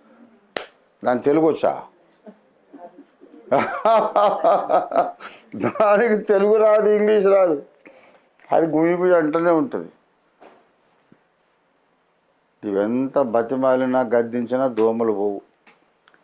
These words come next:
all out పెట్టాలి, టార్టాయిస్ కాయలు ఏదన్నా వెలిగించాలి, అప్పుడు తలుపు వెతుక్కుంటుంటుంది ఎక్కడి నుంచి పోవాలని నేనని.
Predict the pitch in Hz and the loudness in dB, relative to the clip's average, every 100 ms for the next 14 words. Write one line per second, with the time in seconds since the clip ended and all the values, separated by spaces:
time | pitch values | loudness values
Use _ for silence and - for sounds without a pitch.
0 | _ _ _ - 131 156 170 156 135 127 | _ _ _ -2 0 2 0 0 -2 -2
1 | 104 110 90 - - - _ _ _ _ | -2 -4 -4 -10 -18 -20 _ _ _ _
2 | _ - 131 139 151 147 135 143 139 135 | _ -4 -2 0 0 0 0 0 2 2
3 | 127 131 139 127 117 113 110 107 98 101 | 2 2 0 0 0 0 -6 -8 -10 -12
4 | _ _ - _ _ _ _ _ 110 - | _ _ -20 _ _ _ _ _ -10 -6
5 | 151 - 123 123 135 123 120 135 123 110 | -6 -2 -4 -2 -4 -4 -4 -6 -6 -6
6 | 101 113 120 120 120 110 104 110 113 113 | -4 -4 -4 -6 -4 0 2 2 2 -2
7 | 101 92 | -6 -8